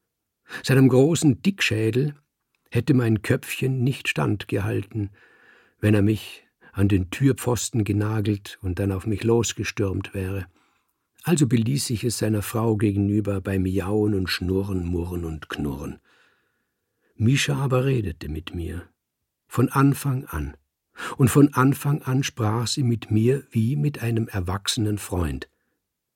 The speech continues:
Viele Menschen reden mit ihren Tieren, aber wenn, dann wie mit zurückgebliebenen Kindern, kein Wort weiter darüber, es ist mir einfach zu peinlich.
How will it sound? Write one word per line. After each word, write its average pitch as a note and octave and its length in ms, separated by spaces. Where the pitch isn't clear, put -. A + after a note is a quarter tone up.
Viele D#3+ 580
Menschen F2 440
reden E2 440
mit D2 180
ihren D2+ 380
Tieren, E2+ 500
aber F#2 320
wenn, B2+ 300
dann G2 300
wie A#2+ 180
mit A#2 180
zurückgebliebenen G#2+ 1120
Kindern, G2+ 520
kein A#2+ 440
Wort A2+ 340
weiter A#2 340
darüber, G#2 560
es G#2+ 120
ist - 240
mir A#2 200
einfach A2 260
zu - 180
peinlich. - 800